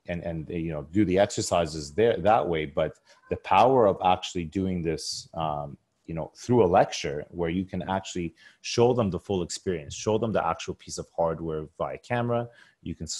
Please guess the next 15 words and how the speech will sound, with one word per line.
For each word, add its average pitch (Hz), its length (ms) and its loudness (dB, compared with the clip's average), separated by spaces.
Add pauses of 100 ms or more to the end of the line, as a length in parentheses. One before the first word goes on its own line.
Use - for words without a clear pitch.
uh, 82 220 -2
share 90 260 -2
your 85 140 -2
screen 104 320 -4
as 90 140 0
a 92 60 -2
lecture 85 420 -4
and 78 120 -10
show 90 260 -2
them 85 280 -6 (300)
the - 120 -6
underlying 90 600 0
code 87 380 -2
in 78 100 -10
Simulink 113 600 -2